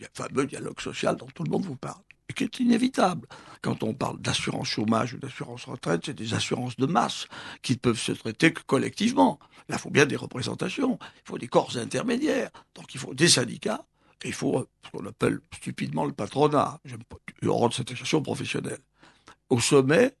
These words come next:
il faut donc qu'il y ait un dialogue organisé, institutionnalisé, syndicalisé, obligatoire. Mais de grâce, à la base, cherchons à rétablir ce contact direct entre le chef d'entreprise, le chef des départements et les hommes. Le dialogue humain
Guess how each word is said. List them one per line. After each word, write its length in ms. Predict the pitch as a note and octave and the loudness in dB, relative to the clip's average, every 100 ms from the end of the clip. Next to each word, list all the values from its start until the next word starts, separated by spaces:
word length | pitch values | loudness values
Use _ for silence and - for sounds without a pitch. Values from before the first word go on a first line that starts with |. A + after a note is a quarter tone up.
| _ _ | _ _
il 60 | - | -6
faut 100 | B2 | 4
donc 200 | E3 F3 | 4 4
qu'il 120 | - | -2
y 40 | |
ait 20 | |
un 40 | G#2+ | -2
dialogue 420 | A#2 A#2+ D#3 G3 | 0 4 6 4
organisé, 800 | C#3+ D3 C#3+ C3+ D3 D3 F#3+ C#4 - | 2 4 2 4 2 4 4 2 2
institutionnalisé, 1080 | C#3+ C3+ D3+ - - A2 - B2+ B2+ C3+ - | 2 0 -4 -6 -4 -2 -2 -2 0 0 2
syndicalisé, 800 | - G#3 F#3+ C3 C3+ A2 C3+ - - | 4 4 2 0 -6 -6 -12 -8 -2
obligatoire. 680 | B2+ - A#2+ - - - _ _ _ _ - - - - | 0 -2 -8 -12 -18 -20 _ _ _ _ -20 -20 -18 -2
Mais 100 | C3+ | 2
de 140 | C3 | 4
grâce, 480 | C3+ C#3+ C3 - - - | 4 4 2 0 -4 -2
à 60 | |
la 100 | B2+ | -2
base, 600 | - C3 B2+ A#2+ B2 - _ _ _ _ _ - | 0 0 2 -2 -8 -16 _ _ _ _ _ 0
cherchons 500 | - D3+ - C3+ A#2+ | 2 2 -2 -4 -6
à 60 | |
rétablir 420 | A#2+ C3 B2+ D#3+ | -10 -10 -8 -8
ce 80 | - | -8
contact 460 | - A#2 C#3 A#2+ - | -8 -8 -8 -10 -8
direct 480 | C3 D3+ F3 F3+ - | -6 -2 -2 -2 0
entre 240 | B2 C3 | 0 0
le 80 | G#2+ | 0
chef 220 | C3 - | 2 2
d'entreprise, 580 | C3+ - - - A2+ B2 | 0 -6 -8 -2 0 0
le 80 | B2 | 0
chef 180 | - | -2
des 100 | A#2 | -2
départements 300 | G#2 A#2+ G#3 - | -6 -6 -6 0
et 80 | D#3 | 4
les 280 | F3 F#3+ | 6 6
hommes. 160 | D4 A3 - | 4 2 2
Le 80 | B2+ | 4
dialogue 320 | C3 B2 C3 - | 6 6 2 6
humain 360 | E3+ C#3+ F#3 | 8 8 6